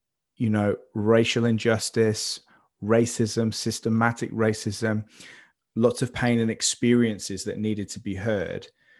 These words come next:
um, that we didn't maybe give an opportunity enough. Well, we didn't, certainly didn't give an, an opportunity enough for that to happen.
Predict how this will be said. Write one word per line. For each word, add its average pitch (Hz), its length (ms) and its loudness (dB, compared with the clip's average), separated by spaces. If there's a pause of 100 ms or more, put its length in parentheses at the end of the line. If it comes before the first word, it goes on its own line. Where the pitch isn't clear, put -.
(540)
um, 101 400 -2
that 113 340 0
we 110 140 0
didn't 120 560 2 (160)
maybe 123 360 2
give 104 200 -2
an 107 80 0
opportunity 110 640 -2
enough. 104 640 -2 (260)
Well, 95 80 -4
we 87 100 -4
didn't, 113 400 0
certainly 101 380 0
didn't 98 240 -4
give 95 140 -4
an, 95 180 -6
an 104 100 -4
opportunity 104 640 -2
enough 98 220 -2
for - 140 -10
that 87 160 -4
to 90 100 -6
happen. 85 580 -6